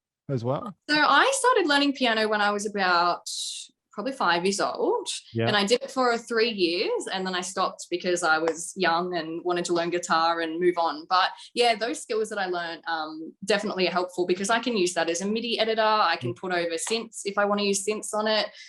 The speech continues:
Speaker 2: Um, even just those basic, the basic understanding of piano has helped me massively. But yeah, I would love to get more into it and to do more lessons in piano because I feel like having a three instrument rep-, repertoire,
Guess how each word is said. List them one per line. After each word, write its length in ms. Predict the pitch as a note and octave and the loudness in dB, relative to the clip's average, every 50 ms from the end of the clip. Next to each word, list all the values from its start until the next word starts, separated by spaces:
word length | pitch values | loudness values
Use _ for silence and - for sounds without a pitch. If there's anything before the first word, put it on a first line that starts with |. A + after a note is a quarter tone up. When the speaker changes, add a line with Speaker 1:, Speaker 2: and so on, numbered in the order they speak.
| - _ - | -20 _ 0
Speaker 2:
Um, 400 | - F3+ F#3 F#3 F#3 F#3 F#3 F3+ F3 - | 2 2 2 2 0 -2 -4 -6 -4 -2
even 220 | A#3 C4 D4 F4 | 0 4 6 6
just 160 | D#4 D#4 - - | 6 4 4 2
those 180 | A3 G#3+ F#3 | 0 0 0
basic, 460 | F#3 F#3+ F#3 G3+ G3+ - - F4+ F4+ | 0 0 0 0 -2 -2 -6 -6 -6
the 80 | G3 F3 | -4 -2
basic 280 | G3+ G3+ G3 G#3 G3 F#3 | 0 0 0 -2 -2 -2
understanding 580 | F3+ F3+ F3+ - - F3+ F#3 F3+ F3+ F3+ F3 | -2 -2 -4 -4 -4 -4 -4 -4 -4 -6 -8
of 120 | E3+ E3 - _ _ | -10 -12 -14 _ _
piano 300 | - F#3+ F3+ F3+ F3+ F#3 F3 E3 | 0 2 2 2 4 2 2 2
has 120 | E3+ E3+ - | 0 0 -2
helped 280 | F3+ F#3 F#3 - - | -2 -2 -4 -4 -8
me 80 | E3+ E3+ | -6 -6
massively. 560 | D#3 D#3+ E3+ F3+ - - F3+ F3 D#3 D#3+ D#3+ - | -2 -2 -2 -2 -2 -4 -4 -2 -2 -4 0 2
But 220 | F#3+ F3 F3+ F#3+ | 2 2 4 4
yeah, 220 | F3+ F3+ F3 D#3+ - | 2 2 2 2 2
I 200 | F#3+ F#3 F#3 F#3 - _ - - - _ _ _ _ _ | 2 0 0 -2 -4 _ -20 -20 -20 _ _ _ _ _
would 280 | - F#3+ G#3+ A3 G3+ F#3 | 0 6 6 6 8 8
love 520 | F3+ F#3 F#3 F#3+ F#3+ F#3 F#3+ A3 D#4 F#4 - - - - _ _ - | 8 8 8 6 6 6 6 4 4 2 -4 -10 -16 -20 _ _ -6
to 120 | - F#3+ | -4 -2
get 180 | F#3 F3+ - F3 | -2 -2 -2 -2
more 180 | F3+ F3 - E3 | -4 -4 -4 -4
into 320 | F3 F3+ F3+ - G3+ A3 | -4 -4 -4 -2 -2 0
it 180 | D4 A4 - - - | 0 0 -2 -2 -2
and 260 | - F3 E3+ F3 F3 F3 - | -2 -2 0 -2 -2 -4 -2
to 340 | - F3 E3+ D#3+ E3 E3 - - F#3+ | -2 0 0 0 0 -2 -4 -4 -4
do 180 | F#3 F#3 G3+ | -2 0 0
more 160 | G3 F3+ E3+ E3 | 2 2 2 0
lessons 360 | E3 E3+ E3+ - F#3+ F3+ F3+ | 0 0 -2 -4 -4 -4 -4
in 80 | F3+ | -6
piano 340 | F3 - F3+ E3+ E3 E3 D#3+ | -4 -2 -2 -2 0 -2 -4
because 240 | D#3 E3 - F#3 E3+ | -4 -6 -6 -4 -6
I 60 | E3 | -6
feel 220 | E3 - E3+ D#3+ E3+ | -4 -2 -2 0 2
like 200 | E3+ D#3+ D#3 D#3 - - - G3 | 2 2 0 -2 -6 -10 -4 -2
having 440 | A#3 A3+ A3+ G3+ F#3+ F#3 F#3 F#3 - _ - | 0 0 2 0 0 -2 -4 -6 -8 _ -10
a 60 | F#3 | -10
three 360 | F3+ - - F#3+ G3+ G#3 G#3+ G3+ | -8 -4 0 4 6 6 6 6
instrument 520 | F3 G3 G3 G3 - A3 G#3 G#3 G#3+ G3+ - | 6 4 2 2 4 2 2 2 2 2 2
rep-, 240 | G3 G3 G3+ G#3 - - | 0 0 0 -4 -2 -2
repertoire, 520 | G3 G3 G3+ G3 - G3+ F#3+ G#3 C4+ - | -2 -2 -2 -4 -2 0 2 2 2 2